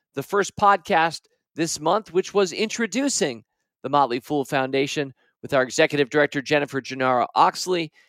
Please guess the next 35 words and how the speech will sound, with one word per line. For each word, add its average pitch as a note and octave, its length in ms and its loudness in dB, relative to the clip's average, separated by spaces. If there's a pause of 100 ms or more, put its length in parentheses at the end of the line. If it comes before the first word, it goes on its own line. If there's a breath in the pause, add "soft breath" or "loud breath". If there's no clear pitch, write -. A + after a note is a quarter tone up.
(120)
and A#2 140 -8
George D3 320 0
Koloff, D#3 420 6
our B2+ 100 2
program E3 520 -2
director. C#3+ 420 0
It B2 80 -2
was B2+ 100 -8
a C3 60 -4
wonderful C#3 400 -2
conversation. E3+ 840 0 (380 soft breath)
I've A#2 100 -10
got D3+ 160 2
some C#3 160 -10
tweets G3+ 360 -6
and F#3+ 180 2
some F3 140 -4
mailbag E3+ 480 4
items D#3+ 300 0
speaking E3+ 360 -2
to D3+ 100 2
that. F3+ 280 4
So F3 100 -8
the D3+ 140 -8
theme C#4 400 -6
there G#3+ 340 4 (540)
is - 80 -18
gonna C#4 160 -6
be D4 100 0
financial G#3+ 540 4
freedom. F#3 480 0
If C#3 100 -4
there F3+ 140 6
are D#3 60 2
two C4 440 -4